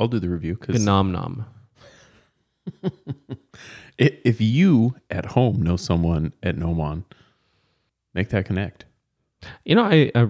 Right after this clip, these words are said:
Speaker 2: I every once in a while get, uh, Instagram messages in my request folder on, like, my Instagram
Speaker 1: Yeah, me too.
Speaker 2: that are, people are, are,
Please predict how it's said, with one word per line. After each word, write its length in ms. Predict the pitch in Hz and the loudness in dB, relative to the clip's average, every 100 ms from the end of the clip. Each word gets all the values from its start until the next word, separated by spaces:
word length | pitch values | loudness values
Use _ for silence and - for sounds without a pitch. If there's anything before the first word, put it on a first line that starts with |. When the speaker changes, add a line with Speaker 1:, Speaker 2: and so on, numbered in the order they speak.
| - | 0
Speaker 2:
I 140 | 120 120 _ - | -2 -2 _ -2
every 160 | 120 | 2
once 200 | 107 104 | 4 2
in 60 | - | 2
a 20 | |
while 160 | 104 95 | 2 2
get, 280 | 98 95 - | 0 -4 -4
uh, 320 | 101 95 90 107 139 _ _ - | -6 -6 -6 -8 -14 _ _ -10
Instagram 400 | 101 101 95 92 | -8 -6 -4 -4
messages 580 | 90 - 95 90 87 - | -6 -8 -8 -8 -8 -8
in 140 | 104 | -6
my 120 | 98 | -4
request 460 | 90 92 - 98 - | -4 -6 -8 -8 -8
folder 460 | 107 104 107 104 101 | -6 -4 -4 -4 -6
on, 120 | 98 | -8
like, 180 | 90 98 | -8 -8
my 240 | 95 95 | -6 -6
Instagram 600 | 110 113 - - 104 104 107 | -6 -8 -8 -6 -4 -6 -4
Speaker 1:
Yeah, 160 | 107 92 | -2 0
me 140 | 90 | -2
too. 180 | 101 95 | -2 -4
Speaker 2:
that 160 | 127 117 | -2 0
are, 240 | 107 101 95 | 2 0 -4
people 520 | - 127 107 95 95 90 | -8 -8 -2 -2 -2 -4
are, 380 | 95 92 92 - - | -4 -2 -4 -6 -8
are, 460 | 101 92 95 110 | -6 -6 -8 -12